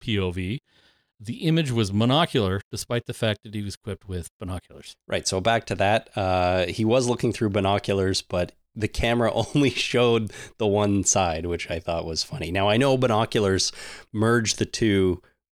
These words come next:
Speaker 2: lenses into one, right? When you use them correctly. But
Speaker 1: Yes.
Speaker 2: But in the shot, if you notice, it, the, the view through it was shifted to one side. So it really was one eye looking through one
Speaker 1: Uh,
Speaker 2: lens.
Speaker 1: <laughs>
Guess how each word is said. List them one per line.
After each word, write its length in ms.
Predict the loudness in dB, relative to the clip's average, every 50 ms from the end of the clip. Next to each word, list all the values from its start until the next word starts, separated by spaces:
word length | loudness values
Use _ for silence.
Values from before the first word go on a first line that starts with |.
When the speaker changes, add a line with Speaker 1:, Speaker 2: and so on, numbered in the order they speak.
| _ _ _
Speaker 2:
lenses 500 | -6 -2 0 2 2 4 4 2 2 2
into 220 | 2 0 0 0 0
one, 400 | 0 2 2 2 0 -2 -2 -2
right? 420 | 0 0 2 2 0 0 -2 -6 _ _ _
When 160 | -8 -6 -4
you 240 | -2 -2 -2 -2 0
use 240 | 0 2 2 2 0
them 160 | -2 -4 -4
correctly. 540 | -2 -2 -2 -2 -4 -4 -4 -6 -6 -6 -8 -12 -16 -18 -20 -20 _ _
But 120 | 0 0
Speaker 1:
Yes. 260 | 0 0 -2 -6 -12 -14 _ _ _ _ _ _ -18 -16 -12 -10 -10 -8 -6
Speaker 2:
But 260 | -2 0 0 2 4
in 160 | 4 4 4
the 60 | 2
shot, 320 | 2 2 2 2 2 2 0
if 140 | 0 0 0
you 60 | 2
notice, 540 | 2 2 4 2 2 2 2 0 -2 -4 -6 -8
it, 200 | -8 -6 -6 -2
the, 440 | 0 0 2 2 2 2 2 0 0
the 100 | -2 -4 -2
view 240 | 0 2 2 2 0
through 260 | 0 0 0 2 2
it 100 | 0 0
was 120 | -2 -4 -4
shifted 400 | -2 -2 -2 -2 -2 -4 -4 -4
to 80 | -4
one 240 | -4 -2 -2 -2 0
side. 380 | 0 0 2 2 2 0 0 0
So 100 | -2 0
it 60 | 0
really 220 | 2 2 2 4
was 220 | 4 2 2 0 0
one 280 | -2 -2 0 0 0 0
eye 300 | 0 0 2 2 0 0
looking 320 | -2 -4 -4 -6 -8 -8
through 400 | -8 -6 -4 -4 -2 -2 -4 -6 -10 -18 -20 _ _ _
one 200 | -6 -4 -4 -2
Speaker 1:
Uh, 60 | -2
Speaker 2:
lens. 340 | -2 -2 -2 -2 -4 -6 -8 -12
Speaker 1:
<laughs> 60 | -18